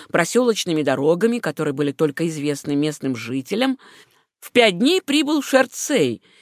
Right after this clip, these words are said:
где тогда находился король Англии. Он был первым вестником этого нападения, и король поспешил, в свою очередь, сделать воззвание, заключающееся в вызове всех англичан,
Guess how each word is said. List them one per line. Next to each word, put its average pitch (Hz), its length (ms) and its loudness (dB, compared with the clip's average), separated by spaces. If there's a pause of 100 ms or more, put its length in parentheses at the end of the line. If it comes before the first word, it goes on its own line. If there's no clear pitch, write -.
(100)
где 165 200 0
тогда 156 400 2
находился 247 560 -2
король 180 400 0
Англии. 135 640 -4 (400)
Он 156 140 2
был 185 160 2
первым 262 480 2
вестником 190 600 -2
этого 143 260 -4
нападения, 156 760 -4 (380)
и 165 160 0
король 185 440 6
поспешил, 220 680 -2
в 233 80 -6
свою 185 440 2
очередь, 180 600 2 (220)
сделать 208 480 4
воззвание, 196 800 2
заключающееся 185 1040 -2 (300)
в 165 140 -6
вызове 240 440 2
всех 202 300 0
англичан, 151 640 0